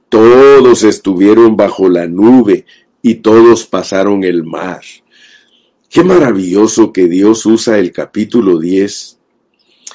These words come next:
usando como ejemplo al pueblo de Israel para que nosotros entendamos lo que Dios ha hecho en nosotros. Fíjense que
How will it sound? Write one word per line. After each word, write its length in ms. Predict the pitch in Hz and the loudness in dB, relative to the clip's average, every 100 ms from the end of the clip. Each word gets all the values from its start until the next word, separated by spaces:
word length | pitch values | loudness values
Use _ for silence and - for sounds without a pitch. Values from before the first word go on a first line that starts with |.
| _ _ _ - | _ _ _ -14
usando 640 | 101 92 120 143 165 170 | -12 -4 -2 0 2 2
como 280 | - 107 95 | 2 0 0
ejemplo 640 | 85 - 123 143 - 139 101 | -4 -2 0 0 -2 0 0
al 160 | 87 | 0
pueblo 420 | - 113 127 139 | 0 2 4 2
de 120 | 104 95 | 2 0
Israel 540 | 90 - 87 107 127 | -2 -4 -2 -2 -2
para 280 | 120 104 95 | -2 -2 -2
que 140 | 101 | -4
nosotros 680 | 90 90 - 156 - - 123 | -6 -6 -6 -6 -6 -8 -4
entendamos 760 | 98 90 90 87 92 98 110 110 | -6 -4 -6 -6 -6 -2 0 0
lo 220 | 104 92 | -2 -4
que 160 | 95 | -6
Dios 340 | 90 107 117 107 | -2 0 0 -2
ha 140 | 98 | 0
hecho 440 | 113 131 - 123 - _ _ _ _ _ | 0 0 -2 -4 -6 _ _ _ _ _
en 280 | 147 165 170 | 2 2 2
nosotros. 880 | 117 110 131 120 - - - - _ _ _ _ _ _ | 0 0 -2 -2 -6 -14 -20 -20 _ _ _ _ _ _
Fíjense 520 | - 156 156 - 104 | -2 2 2 2 -2
que 240 | - 185 | 0 -4